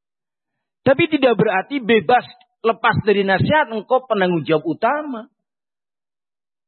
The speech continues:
Ya. Maka nasihat itu,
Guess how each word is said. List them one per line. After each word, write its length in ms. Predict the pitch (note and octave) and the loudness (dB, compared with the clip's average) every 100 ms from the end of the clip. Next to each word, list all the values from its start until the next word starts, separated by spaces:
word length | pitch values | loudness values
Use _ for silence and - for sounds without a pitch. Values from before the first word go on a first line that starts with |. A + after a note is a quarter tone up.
| B3+ C#4 D4+ _ _ _ _ _ _ _ _ _ | _ _ _ _ _ _ _ _ _ _ _ _
Ya. 240 | C3+ D3 - _ _ _ _ _ | -14 -14 -16 _ _ _ _ _
Maka 640 | B3+ A3 A3 G3+ G3 G#3+ - - _ _ _ _ - | -4 0 2 2 0 -6 -18 -20 _ _ _ _ -2
nasihat 400 | F3+ - F3 F3 | -2 0 -2 -2
itu, 560 | F3+ F3 D3+ C3 A2 A2 | -6 -4 -4 -4 -6 -12